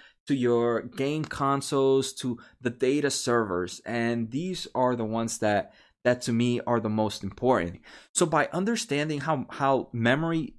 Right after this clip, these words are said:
inventory is moving and how the memory inventory market, how the memory market is doing, it can kind of give more of a, a kind of a foreseeable future of how the other markets are, are doing,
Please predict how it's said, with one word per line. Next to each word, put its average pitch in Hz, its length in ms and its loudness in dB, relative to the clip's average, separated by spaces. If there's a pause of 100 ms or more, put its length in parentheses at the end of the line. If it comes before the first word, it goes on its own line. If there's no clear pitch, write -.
(120)
inventory 123 720 0
is 107 200 -4
moving 143 520 -2
and 104 80 -6
how 123 140 2
the 117 140 -8 (140)
memory 131 440 -2 (160)
inventory 135 480 0
market, 117 580 0 (240)
how 160 100 2
the 147 100 2
memory 208 360 4
market 123 500 2
is 110 160 0
doing, 139 300 0
it - 120 -10
can 190 180 -2
kind 226 300 -4
of 208 140 -10
give 151 240 -2 (480)
more 170 180 2
of 151 100 -2
a, 156 40 6
a 131 500 4
kind 170 160 -2
of 160 80 -4
a 156 80 2
foreseeable 156 640 -2
future 131 480 -2 (260)
of 113 120 -6
how 131 280 2
the 127 260 -6
other 123 240 2
markets 107 600 -2
are, 95 240 0
are 95 240 -4
doing, 175 340 4